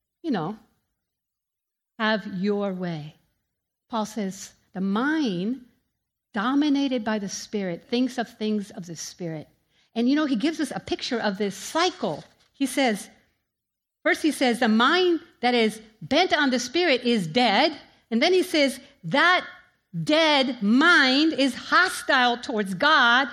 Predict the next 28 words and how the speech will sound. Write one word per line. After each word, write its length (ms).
That 540
dead 300
mind 680
cannot 540
possibly 720
please 540
God 320
ever." 680
It's 220
a 300
deadly 420
cycle, 480
isn't 280
it? 160
A 60
destructive 640
cycle. 500
But 500
the 80
mind 580
that 100
is 200
focused 600
and 200
bent 280
on 120
the 80
Spirit 560